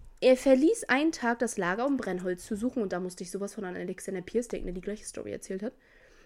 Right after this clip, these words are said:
Er geht also los, er sucht Brennholz. Als er dann zurückkommt, sieht er Ezra Swan, den Älteren, tot auf dem Boden liegen. Einer der anderen Männer hätte ihn mit dem Beil getötet.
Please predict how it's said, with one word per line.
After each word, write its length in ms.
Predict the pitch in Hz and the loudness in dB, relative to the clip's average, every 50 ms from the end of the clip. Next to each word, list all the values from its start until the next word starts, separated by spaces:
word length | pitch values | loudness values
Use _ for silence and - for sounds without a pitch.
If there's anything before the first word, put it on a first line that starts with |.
| _ - | _ 2
Er 120 | - 381 | 6 8
geht 140 | 381 403 - | 8 8 8
also 180 | 269 269 269 | 6 4 4
los, 260 | 262 262 285 302 302 285 | 4 4 4 2 2 2
er 60 | 254 | 0
sucht 140 | 254 240 - | 0 0 -2
Brennholz. 400 | - 175 170 180 160 - - - _ _ - - - _ _ _ _ _ _ _ - | -4 -6 -6 -4 -6 -8 -10 -16 _ _ -20 -20 -20 _ _ _ _ _ _ _ -2
Als 220 | - - 302 - | 0 2 2 4
er 80 | 359 302 | 4 4
dann 140 | 262 233 220 | 4 4 2
zurückkommt, 580 | - 202 220 262 - - 262 247 262 269 - - - - - - - - - - - - - - | 4 4 4 4 4 2 2 2 2 0 -4 -10 -20 -20 -20 -20 -20 -20 -20 -20 -20 -20 -12 2
sieht 260 | - 330 330 330 359 | 6 6 8 8 10
er 220 | 339 320 311 311 - - - - - | 8 8 6 4 -2 -10 -20 -2 4
Ezra 380 | - 269 262 - 262 220 170 175 | 6 6 6 6 4 2 2 2
Swan, 480 | - - - 269 269 277 277 285 294 294 - | 0 0 0 0 2 2 0 -2 -4 -6 -10
den 460 | - 220 208 202 190 190 190 - 247 - - _ _ | -10 -4 -2 -2 -2 -4 -6 -10 -14 -18 -20 _ _
Älteren, 420 | - 240 247 254 233 233 233 247 240 - - - - - _ _ _ _ _ _ _ _ _ - - - - - - - - | -2 0 2 2 2 2 0 -2 -4 -6 -14 -20 -20 -20 _ _ _ _ _ _ _ _ _ -20 -20 -20 -18 -18 -18 -18 -4
tot 260 | - 262 277 294 - | 2 2 2 4 2
auf 100 | - 190 | 0 0
dem 140 | - 247 247 | 2 0 0
Boden 220 | 202 196 190 208 196 | 2 2 2 2 2
liegen. 200 | 180 180 175 - _ _ _ _ _ _ - - - - - - - - _ _ _ _ _ _ _ _ - | 0 -2 -4 -8 _ _ _ _ _ _ -20 -20 -20 -20 -20 -20 -20 -20 _ _ _ _ _ _ _ _ 2
Einer 260 | - 247 262 302 311 | 4 6 6 6 6
der 100 | 294 - | 4 4
anderen 240 | - 208 240 262 233 | 2 0 0 0 0
Männer 260 | 202 196 214 208 214 220 | 0 0 -2 -2 -4 -6
hätte 200 | 214 214 202 202 | -6 -10 -10 -10
ihn 120 | 196 196 190 | -8 -8 -8
mit 100 | 190 208 | -6 -6
dem 100 | 208 202 | -6 -6
Beil 200 | 185 175 175 185 | -4 -4 -6 -6
getötet. 420 | 190 - - - - - - | -8 -10 -12 -14 -14 -16 -20